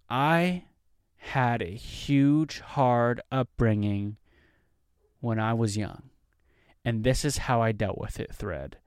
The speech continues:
Boo! Nobody wants to read that at all. Twitter's to fucking laugh, I think.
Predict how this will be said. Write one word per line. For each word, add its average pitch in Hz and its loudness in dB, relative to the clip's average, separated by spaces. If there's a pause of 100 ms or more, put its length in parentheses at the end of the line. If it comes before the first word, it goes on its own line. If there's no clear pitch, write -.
(440)
Boo! 139 12 (1200)
Nobody 202 12
wants 196 4
to 190 4
read 156 6
that 135 4 (580)
at 151 6
all. 101 4 (1600)
Twitter's 208 8
to 127 6
fucking 135 4
laugh, 151 8
I 143 8
think. 104 -4